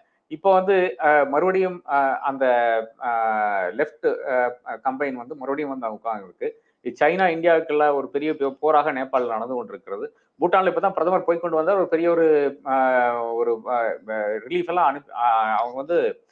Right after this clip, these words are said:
அஹ், அனௌன்ஸ் பண்ணியிருக்காரு. But அதை தாண்டி வந்து ஒரு புது ரிலேஷன்ஷிப் வந்து பூட்டான் வந்து சைனாவோட, அஹ், செய்து வந்திருக்கிறது. அப்ப அந்த ரிலேஷன்ஷிப்பினுடைய விளைவு நம் சீக்கிரம் அனுபவிக்க வேண்டிய ஒரு, அஹ், சூழ்நிலை வரும்.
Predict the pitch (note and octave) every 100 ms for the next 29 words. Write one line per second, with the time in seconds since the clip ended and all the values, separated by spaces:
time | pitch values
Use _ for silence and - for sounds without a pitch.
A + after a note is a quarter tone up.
0 | _ _ B2 A#2+ G#2+ F#3 F#3 D#3 C#3 B2
1 | G#2+ E3+ A3 _ _ _ _ E3 D3+ E3
2 | E3 F3 G#3 A#3+ A#3+ G3+ F3 G3 - F3+
3 | A3 F3 G3+ A3 F#3 F3+ D3+ D#3 C#3+ E3
4 | D#3+ D3 C#3 C#3+ C3+ B2 C3+ C#3 C#3 B2
5 | C3 B2 G2 - - A#2+ A2 G2+ G2 -
6 | D3 C#3+ A#2+ G#2+ F#2+ F2+ E2+ _ _ _
7 | B2+ D#3 D3+ F#3 F#3+ F#3+ A3+ A3+ G#3+ F3
8 | E3+ E3 F#3 E3 F3+ G3 G3 D#3+ D#3 C#3
9 | B2+ _ E3 D#3 C3 C#3 D3 C3+ C3+ B2+
10 | D#3 C3+ A2+ F2+ - A#2+ - C#3+ C3+ A2+
11 | G2+